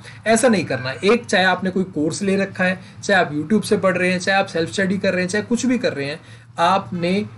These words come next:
कोई भी topic के लिए, chapter के लिए तीन दिन से ज़्यादा videos नहीं देखनी है, ठीक है।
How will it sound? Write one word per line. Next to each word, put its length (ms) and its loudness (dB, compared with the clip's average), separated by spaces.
कोई 240 6
भी 280 -2
topic 420 4
के 80 0
लिए, 160 -2
chapter 380 2
के 120 -2
लिए 260 -4
तीन 180 4
दिन 120 6
से 140 0
ज़्यादा 240 2
videos 420 2
नहीं 160 -4
देखनी 360 -8
है, 120 -14
ठीक 140 2
है। 160 -2